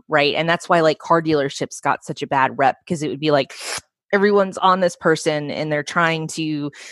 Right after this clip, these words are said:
you know, sell them the fancy car inside. And, you know, and it was just a hot mess. And now you go to dealerships and, like,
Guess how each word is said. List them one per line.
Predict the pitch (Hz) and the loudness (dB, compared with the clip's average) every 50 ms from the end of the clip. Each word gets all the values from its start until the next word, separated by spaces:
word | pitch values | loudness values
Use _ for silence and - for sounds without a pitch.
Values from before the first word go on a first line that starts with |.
| - - - - _ | -20 -20 -20 -20 _
you | - 175 170 | -6 -2 0
know, | 160 143 143 147 - _ _ 92 180 165 - _ | 0 2 0 0 -4 _ _ -20 -20 -20 -20 _
sell | - - - - 175 170 175 | -14 -4 0 4 4 4 4
them | 170 175 165 160 | 4 2 2 0
the | 151 151 | -2 -4
fancy | - 180 170 160 160 - - - - 170 | -2 -4 -4 -4 -6 -8 -10 -10 -10 -10
car | - - 175 165 165 160 156 151 151 147 143 - - - _ _ | -6 0 2 4 6 6 6 4 4 2 0 -2 -4 -8 _ _
inside. | - 165 170 165 - - 156 160 156 147 143 147 147 143 | -4 -4 -4 -2 0 4 4 6 6 6 4 4 2 2
And, | 139 139 139 - - | 0 -2 -4 -8 -8
you | 170 160 | -6 -6
know, | 139 135 127 117 131 | -4 -4 -6 -6 -4
and | - - 165 156 165 151 | 0 0 0 0 -2 -4
it | 160 175 | -4 -4
was | 165 156 - | -4 -6 -6
just | - 170 - - 151 | -8 -8 -8 -6 -8
a | 139 139 - - | -8 -8 -10 -10
hot | - - 170 143 - | -2 0 2 2 2
mess. | 156 156 156 156 - - | 2 0 0 0 -2 -2
And | 147 151 151 156 - | -4 -4 -4 -4 -2
now | 175 175 196 | -2 0 0
you | 254 294 269 | 0 0 0
go | 190 175 | 2 2
to | 147 143 143 | 2 2 0
dealerships | 127 143 151 147 147 143 - - 147 143 - - - | 0 -2 -2 -2 -2 -2 -2 -2 -2 -2 -2 -4 -4
and, | 151 143 143 135 135 135 _ - - - - - - - _ _ | -2 -2 -2 -4 -8 -10 _ -20 -20 -20 -20 -20 -20 -20 _ _
like, | 156 160 - | -2 -2 -2